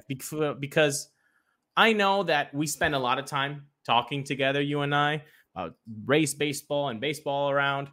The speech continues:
Well, and we get fired up together on wins and losses, who starts, who sits. This is an awesome connection that we all have in this channel. But let's talk about something a little bit more personal. When you're in extended travel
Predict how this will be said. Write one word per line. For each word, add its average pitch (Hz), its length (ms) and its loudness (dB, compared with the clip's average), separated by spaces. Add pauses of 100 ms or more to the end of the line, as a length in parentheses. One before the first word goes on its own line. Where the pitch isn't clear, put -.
(300)
Well, 143 120 -2
and 151 160 0
we 160 80 6
get 180 160 2
fired 165 400 6
up 160 140 0
together 160 320 2
on 151 160 0
wins 156 180 0
and 151 140 0
losses, 147 480 0
who 165 160 0
starts, 156 380 -2
who 165 100 -4
sits. - 500 -2 (1700)
This 139 380 0
is 196 100 -6 (120)
an 147 240 0
awesome 151 320 -2
connection 143 460 -4
that 127 120 -2
we 135 140 -2
all 143 120 2
have 123 380 0
in 120 140 -8
this 117 160 -10
channel. 98 480 -10 (500)
But 175 540 2 (200)
let's 180 380 -2
talk 254 340 -2
about 247 360 2
something 220 260 4
a 214 60 4
little 262 200 4
bit 143 140 -2
more 110 140 -8
personal. - 420 -12
When 151 160 -2
you're 214 140 2
in 254 80 0
extended 190 500 -2
travel 139 580 -4